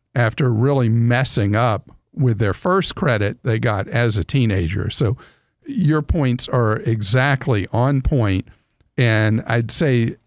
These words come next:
this is a point for parents. How many times am I gonna say the word point? For parents to know this can be an issue and take the time to really educate your son or daughter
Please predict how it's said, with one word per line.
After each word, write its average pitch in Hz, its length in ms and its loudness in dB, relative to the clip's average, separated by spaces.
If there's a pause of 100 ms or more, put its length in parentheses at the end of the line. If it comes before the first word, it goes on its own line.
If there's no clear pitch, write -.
(540)
this 135 320 0
is 135 120 0
a 127 80 0
point 131 460 -2
for 117 140 -2
parents. 170 720 -2 (160)
How 180 60 -4
many 185 100 0
times 156 240 0
am 175 80 0
I - 20 0
gonna 117 140 0
say 135 140 -2
the 113 100 -2
word 95 180 -2
point? 107 320 -4 (480)
For 147 160 -2
parents 190 640 -2 (720)
to 123 300 2
know 139 440 2
this 135 280 0
can 139 220 0
be 120 160 2
an 107 80 2
issue 123 540 0 (600)
and 123 220 2
take 175 280 0
the 147 120 0
time 131 380 0
to 117 120 0
really 135 520 0
educate 131 760 0
your 123 240 0
son 120 280 0
or 92 100 0
daughter 117 560 0